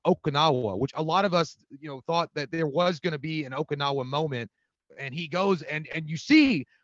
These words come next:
the fucking guy, I can't remember the bad guy's name in Karate Kid Part Two,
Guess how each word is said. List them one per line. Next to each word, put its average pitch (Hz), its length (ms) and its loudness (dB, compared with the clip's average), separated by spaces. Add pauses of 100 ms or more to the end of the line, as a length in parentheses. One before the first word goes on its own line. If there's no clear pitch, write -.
the 190 80 -6
fucking 233 340 -2
guy, 208 460 4
I 160 80 -4
can't 240 240 0
remember 226 320 2
the 190 40 2
bad 185 200 2
guy's 170 240 0
name 170 180 -2
in 135 80 -8
Karate 156 320 2
Kid 151 160 -4
Part 143 220 -2
Two, 151 200 0